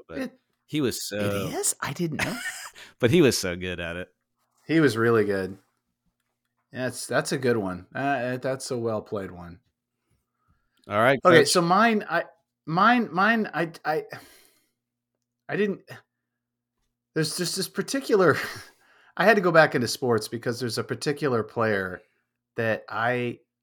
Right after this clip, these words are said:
Speaker 2: really, it's, it's, it's, it's an institution of where they come from, and it's really Duke players.
Speaker 1: <laughs>
Speaker 2: Duke
Speaker 1: Duke was
Speaker 2: players.
Speaker 1: on my list.
Speaker 2: And,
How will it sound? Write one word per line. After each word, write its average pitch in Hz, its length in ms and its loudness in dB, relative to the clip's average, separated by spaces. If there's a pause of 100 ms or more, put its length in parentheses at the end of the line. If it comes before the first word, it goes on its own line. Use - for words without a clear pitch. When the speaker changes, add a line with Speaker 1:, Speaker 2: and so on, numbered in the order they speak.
(540)
Speaker 2:
really, 240 260 2
it's, 135 180 2
it's, 127 220 -4 (100)
it's, 147 280 -6
it's 143 200 -4
an 135 80 -2
institution 170 920 -6 (160)
of 113 120 -6
where 120 200 -2
they 117 140 0
come 120 280 -6
from, 156 360 -4 (260)
and 170 100 -4
it's 165 180 -8
really 202 460 -2
Duke 135 380 -4
players. 117 600 0
Speaker 1:
<laughs> 214 60 4
Speaker 2:
Duke - 200 8
Speaker 1:
Duke 214 100 8
was 196 80 8
Speaker 2:
players. 131 420 6
Speaker 1:
on 190 140 10
my 180 140 8
list. 139 400 0 (1000)
Speaker 2:
And, 160 200 4